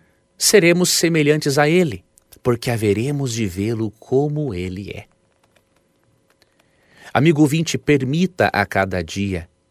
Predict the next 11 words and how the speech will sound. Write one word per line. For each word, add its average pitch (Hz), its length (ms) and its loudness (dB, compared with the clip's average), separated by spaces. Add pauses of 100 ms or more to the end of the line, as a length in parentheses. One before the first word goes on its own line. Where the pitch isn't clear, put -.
(100)
que 113 120 -4
Deus 104 320 0
restaure 139 960 -2
a 113 100 -4
imagem 98 760 -6
dele 95 400 -8
em 107 40 -10
você. 98 480 -12 (2000)
Estude 147 640 -2
as 104 100 -2
Escrituras 104 1000 -6